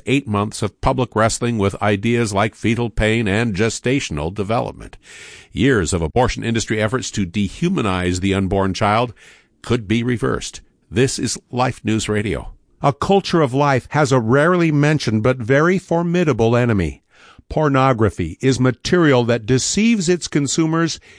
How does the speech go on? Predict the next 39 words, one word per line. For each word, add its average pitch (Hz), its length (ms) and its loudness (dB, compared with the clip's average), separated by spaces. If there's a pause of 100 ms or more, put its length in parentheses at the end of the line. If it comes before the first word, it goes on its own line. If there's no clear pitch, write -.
(140)
into 104 300 -2
thinking 160 460 2
that 123 120 2
they 120 140 4
possess 98 400 0
beauty, 143 520 2 (140)
while 98 160 2
the 98 120 2
reality 107 520 2
is 101 220 0
they 104 100 4
are 113 80 4
possessed 107 600 0
by 107 160 0
a 101 240 2
lie. 101 640 -4 (500)
The 127 140 2
first 160 340 2
step 151 420 0
may 131 280 2
be 135 160 2
to 139 160 -6
talk 131 340 0
openly 131 460 2
with 104 240 0
your 104 100 2
pastor 123 480 -4
or 110 100 -2
confessor, 120 640 -2 (260)
reject 139 680 2
the 165 160 2
lie, 143 520 -2 (320)
and 101 280 0
recognize 123 720 2
that 131 180 4
a 127 80 4
culture 208 560 -2
of 123 140 -2
life 143 440 -2